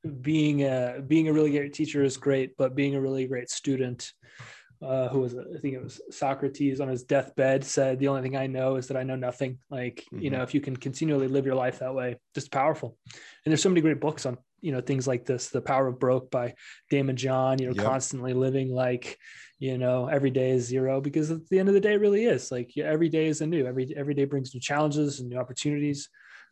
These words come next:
Speaker 1: Uh, and it also brings opportunity to be consistent and disciplined. And that's something that you, I would imagine you're spending a ton of time teaching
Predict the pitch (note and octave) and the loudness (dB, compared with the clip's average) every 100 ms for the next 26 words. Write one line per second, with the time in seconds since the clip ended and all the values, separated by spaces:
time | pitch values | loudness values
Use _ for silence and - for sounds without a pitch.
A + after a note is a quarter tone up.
0 | - C3 B2 C3+ C#3+ C#3+ C#3+ D3 C#3+ - | -6 -4 -2 2 2 4 2 4 2 0
1 | - - _ - - C3+ - D3+ D3+ D3 | -6 -10 _ 0 2 2 0 0 0 -2
2 | - D3 C#3+ C#3 C#3 - _ _ A#3+ A3+ | 0 2 4 2 -2 -6 _ _ -16 -6
3 | C#3+ D3+ C#3 C3 F3 - A#2+ - - C3 | 0 0 0 0 -2 -2 -8 -8 -6 -2
4 | D#3 - B2+ A#2 - - D3+ C#3 C3 C#3+ | 0 -2 -4 -10 -12 -8 0 0 2 -2
5 | C#3+ C#3 C3+ C#3+ D#3 C3+ C3 C#3 C#3+ C3+ | 0 0 2 0 2 0 2 2 0 -2
6 | C3+ C3 B2 - C#3 B2+ B2 C#3+ C3 C3 | -2 -2 -4 -6 -4 -4 -2 -2 0 -4
7 | B2 C#3 B2+ C3+ B2+ | -4 -4 -4 -4 -6